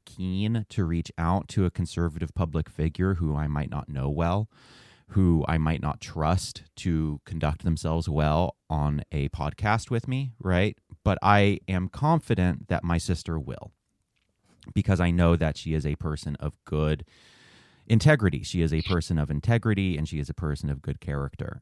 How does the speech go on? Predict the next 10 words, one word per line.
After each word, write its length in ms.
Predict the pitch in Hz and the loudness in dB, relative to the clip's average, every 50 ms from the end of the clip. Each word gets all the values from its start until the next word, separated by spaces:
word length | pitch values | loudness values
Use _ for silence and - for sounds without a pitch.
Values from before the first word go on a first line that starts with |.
| _ _ _ | _ _ _
And 560 | - 92 85 80 78 76 76 76 76 76 - - _ _ - - _ _ _ - - - - _ _ - | 0 0 2 2 2 2 2 0 0 -2 -4 -6 _ _ -20 -20 _ _ _ -20 -20 -20 -20 _ _ 2
unless 280 | 107 104 107 123 160 - | 4 6 8 8 6 6
she 160 | - 196 165 | 6 2 2
really 380 | 147 123 123 139 170 170 170 | 4 6 6 6 6 6 4
fucking 380 | 156 - - 151 - - 156 143 | 4 4 2 2 4 4 2 4
disappoints 640 | 139 139 - - 131 - 131 120 113 107 - - | 4 4 4 4 2 4 4 4 4 2 2 0
me 260 | - 82 69 64 - - | -2 -2 -2 -2 -4 0
<laughs> 40 | - - | 6 8
on, 640 | 107 113 - - - - 196 151 233 - - 190 180 147 147 - | 8 8 8 8 10 12 12 12 12 12 12 12 12 12 12 12
on, 180 | 170 151 151 | 12 12 12